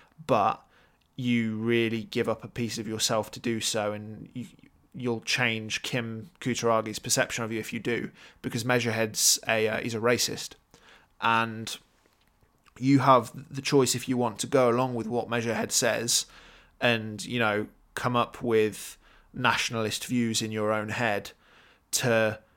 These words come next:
A, get past Measurehead and be able to move on with the story faster, but in doing so, you're kind of giving up a little bit of yourself. Or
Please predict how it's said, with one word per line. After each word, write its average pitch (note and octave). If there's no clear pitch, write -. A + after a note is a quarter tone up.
A, A#2+
get -
past -
Measurehead G#2+
and G#2+
be A#2
able G#2+
to A2+
move A2+
on A2
with G#2+
the -
story G#2+
faster, G#2
but A2
in A2
doing A2
so, A2
you're G#2+
kind A2
of G#2
giving A2+
up G#2
a A2
little A2
bit G#2
of G#2+
yourself. A2
Or A#2